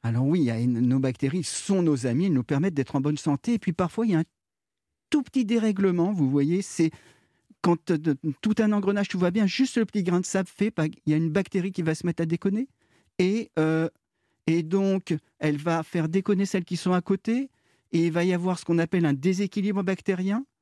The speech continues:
ce qu'on appelle en gros mots une dysbiose. Et cette dysbiose peut entraîner un retentissement sur tout notre organisme. Donc on le sait sur l'obésité, le diabète, mais ce qui est incroyable aujourd'hui, c'est qu'on sait que ça va agir sur notre comportement, ça peut nous déprimer,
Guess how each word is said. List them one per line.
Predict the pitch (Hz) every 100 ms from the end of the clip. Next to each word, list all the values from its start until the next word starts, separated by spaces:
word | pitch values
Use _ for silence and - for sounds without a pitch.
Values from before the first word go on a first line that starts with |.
| _
ce | -
qu'on | 131 127
appelle | 131 151 139
en | 135
gros | 139
mots | 147 147
une | 123
dysbiose. | 120 170 165 160 202 254 196 123 _ _ _
Et | 139
cette | 135 165 156
dysbiose | 170 175 208 208
peut | -
entraîner | 151 156 170 180
un | 165
retentissement | 156 165 160 160 - 170
sur | - 143 -
tout | - 190
notre | 185 -
organisme. | 165 156 170 233 269 - 123 _ _ _ _ _ -
Donc | 131 -
on | 143
le | 135
sait | - 143
sur | 139 131 127
l'obésité, | 123 123 123 117 139
le | 135
diabète, | 120 120 175 208
mais | 151 143 _ _
ce | - -
qui | 147 139
est | 127 - _ -
incroyable | 160 160 - 170 180 185 156
aujourd'hui, | 139 143 151 202 277 - _ _
c'est | - 147
qu'on | 135 175 156
sait | 135 202
que | 202
ça | 143
va | 143
agir | 147 175 180
sur | 151
notre | 143 123
comportement, | 160 151 165 - 180 226 285 - _ -
ça | - 139
peut | 143
nous | 143 135
déprimer, | 123 143 156 - 202 240 269